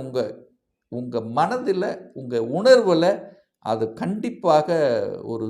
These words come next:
ஸ்டிமுலேட் பண்ணும் இந்த கார்த்திகை மாதம். பனிரெண்டாம் இடம் என்பது முதலீடுகள், முதலீடு பண்ணுவீங்க. So,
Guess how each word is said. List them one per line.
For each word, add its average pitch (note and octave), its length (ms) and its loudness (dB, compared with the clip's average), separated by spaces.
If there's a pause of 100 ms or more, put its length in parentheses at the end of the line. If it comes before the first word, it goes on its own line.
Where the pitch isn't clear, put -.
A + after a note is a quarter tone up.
ஸ்டிமுலேட் A3+ 480 -2 (100)
பண்ணும் C#3 320 -6 (260)
இந்த C#3 260 -6 (580)
கார்த்திகை B2 480 -4 (100)
மாதம். F#2+ 260 -8 (2750)
பனிரெண்டாம் C#4 580 6
இடம் A#3+ 220 6
என்பது A3+ 220 8 (160)
முதலீடுகள், G#3 680 6 (680)
முதலீடு A#3 440 -2
பண்ணுவீங்க. C3 380 -6 (1040)
So, - 80 -4